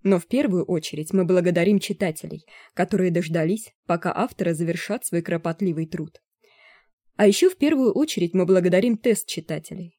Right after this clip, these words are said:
которые не дожидались, пока авторы завершат, а делали их труд ещё более кропотливым. Это Татьяна Бонч-Осмоловская, Васильева, Наталья Кулагина, Екатерина Старостина и Елена Челенгир, прототип тётки Чаингиихи.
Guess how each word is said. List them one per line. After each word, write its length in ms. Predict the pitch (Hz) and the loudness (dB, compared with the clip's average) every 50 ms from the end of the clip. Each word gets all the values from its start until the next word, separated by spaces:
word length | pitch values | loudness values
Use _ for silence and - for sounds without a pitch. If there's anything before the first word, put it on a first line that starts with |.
| _ _ | _ _
которые 380 | - 190 185 - 208 185 185 180 | -2 -2 0 2 2 2 4 4
не 140 | 185 185 175 | 4 4 2
дожидались, 600 | 156 175 - 185 165 165 - 285 190 151 - - | 0 0 -2 -2 -2 0 0 0 -2 -4 -6 -6
пока 300 | - 175 170 - 190 - | -6 -6 -4 -2 -2 -2
авторы 380 | - 175 160 - - 170 170 170 | -2 -2 -4 -4 -6 -6 -4 -4
завершат, 580 | 147 175 165 180 175 - - - 151 - - _ - - - - - _ - | -4 -4 -4 -4 -4 -6 -8 -10 -12 -12 -16 _ -20 -20 -20 -20 -16 _ -2
а 120 | 180 185 | 0 2
делали 360 | 160 202 277 302 277 196 170 | 2 2 2 4 4 4 2
их 160 | 165 175 - | 0 0 -2
труд 260 | - - 214 277 - - | -4 -4 -2 -2 -2 -2
ещё 240 | 185 - - 170 | -4 -4 -4 -4
более 300 | 160 160 190 202 180 160 | 0 2 2 2 2 0
кропотливым. 720 | 156 - 165 160 - 156 156 - 175 151 151 - - - - _ _ _ _ _ _ _ _ _ _ _ _ - | -2 -4 -8 -8 -6 -8 -8 -6 -8 -8 -8 -10 -14 -18 -20 _ _ _ _ _ _ _ _ _ _ _ _ -2
Это 200 | 214 214 226 202 | 0 0 2 2
Татьяна 460 | - 202 190 - 214 269 320 269 185 | 2 0 0 2 2 2 4 2 2
Бонч-Осмоловская, 1160 | 160 156 170 165 165 - - 190 196 - 190 160 165 185 240 - - - - 165 156 165 170 - _ - | 0 0 -2 -2 -2 -4 -6 -6 -4 -2 -2 -2 0 -2 -4 -4 -8 -10 -10 -10 -10 -10 -12 -14 _ -4
Васильева, 640 | 180 170 165 160 - - 160 147 151 151 165 170 - _ _ _ _ _ _ | -2 -2 -2 -2 -4 -6 -6 -6 -6 -8 -10 -12 -16 _ _ _ _ _ _
Наталья 460 | - 196 185 180 262 302 294 240 165 | 0 0 2 4 4 4 4 4 4
Кулагина, 560 | - - 165 160 170 202 185 160 151 147 165 - _ _ _ _ _ | 0 0 -2 0 0 0 0 -2 -4 -6 -8 -14 _ _ _ _ _
Екатерина 680 | 190 180 190 185 202 185 - 202 180 185 165 156 165 | 0 0 2 2 0 0 0 0 2 2 0 -2 -4
Старостина 720 | - - - 220 233 220 185 - - - - 151 156 175 - _ _ _ | -6 -4 -2 -2 -2 -2 -4 -6 -10 -12 -10 -10 -10 -12 -16 _ _ _
и 80 | - 220 | 0 2
Елена 460 | 202 175 185 175 170 190 214 208 180 | 2 4 4 2 4 4 4 2 2
Челенгир, 580 | - - 196 165 185 180 175 151 160 151 170 - _ _ _ _ _ - | 0 -2 -2 0 0 0 0 -2 -4 -6 -8 -12 _ _ _ _ _ 0
прототип 640 | 226 214 196 - 202 170 165 - - 226 - - | 2 2 2 2 2 -2 -2 -2 -4 -6 -6 -6
тётки 360 | - - 185 175 170 - 185 170 | -4 -4 -2 -2 -2 -4 -8 -8
Чаингиихи. 840 | - - - 180 175 180 175 156 165 156 165 165 - - - 160 | -6 -6 -4 -2 -2 -2 -2 -4 -4 -8 -10 -12 -14 -20 -20 -20